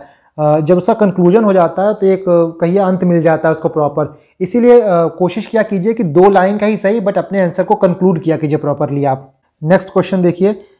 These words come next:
अ, जैसे ये क्वेश्चन था, यहाँ वुमेन के सेक्सुअल और रिप्रोडक्टिव हेल्थ राइट के वायलेशन के बारे में बात किया गया। इन्होंने अपना इंट्रोडक्शन जो था वो यूएन वुमेन के डेटा के through दिया है।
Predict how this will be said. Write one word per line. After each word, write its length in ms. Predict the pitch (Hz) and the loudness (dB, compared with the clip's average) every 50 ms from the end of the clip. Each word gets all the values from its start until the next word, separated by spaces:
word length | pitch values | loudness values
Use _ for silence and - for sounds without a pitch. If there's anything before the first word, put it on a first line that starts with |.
| _ _ _ - | _ _ _ -6
अ, 120 | 151 151 | -4 -4
जैसे 280 | 156 147 180 175 - 214 | 0 0 0 0 2 4
ये 100 | 220 233 | 4 4
क्वेश्चन 340 | 233 214 185 - - 185 170 | 4 2 0 0 0 0 2
था, 160 | 185 190 196 185 | 2 2 2 2
यहाँ 240 | 151 165 175 190 202 | 2 2 4 4 4
वुमेन 260 | 196 196 190 208 220 | 4 4 2 2 2
के 100 | 214 220 | 0 0
सेक्सुअल 380 | - - 190 170 - - 208 208 | 0 0 0 0 2 2 2 2
और 60 | 196 | 2
रिप्रोडक्टिव 520 | 180 180 - 185 170 170 170 - 214 165 | 2 0 0 0 0 0 0 0 -2 -2
हेल्थ 220 | 139 156 175 180 180 | 0 0 0 0 2
राइट 300 | 170 160 170 170 170 - | 2 2 2 0 -2 -2
के 120 | 202 190 | -2 0
वायलेशन 420 | 165 160 165 160 160 156 156 185 190 | 2 4 2 4 2 0 -2 -2 -2
के 80 | 185 | 0
बारे 160 | 165 160 165 | 0 0 -2
में 80 | 165 147 | 0 0
बात 240 | 147 147 147 151 - | 0 0 0 -2 -4
किया 100 | 151 143 | -4 -4
गया। 220 | 135 151 175 196 - - _ _ - | -2 -4 -4 -6 -8 -14 _ _ 0
इन्होंने 260 | 185 185 202 208 208 | 2 2 4 4 2
अपना 180 | 196 202 220 208 | 2 2 0 2
इंट्रोडक्शन 460 | 196 202 180 180 170 - - 208 196 | 2 2 2 2 2 2 -2 -2 0
जो 120 | 185 190 | 0 0
था 180 | 185 190 202 226 | 0 2 0 2
वो 160 | 220 202 220 | 2 2 2
यूएन 300 | 196 175 175 180 190 190 | 2 2 4 4 4 4
वुमेन 240 | 180 180 175 190 196 | 2 2 0 0 0
के 100 | 196 220 | -2 -2
डेटा 300 | 170 165 165 160 190 180 | 0 0 0 2 2 0
के 100 | 175 175 | 0 0
through 240 | 175 - 165 160 143 | -2 -2 -2 -2 0
दिया 200 | 151 143 143 139 | 0 -2 0 -2
है। 160 | 143 143 | -2 -4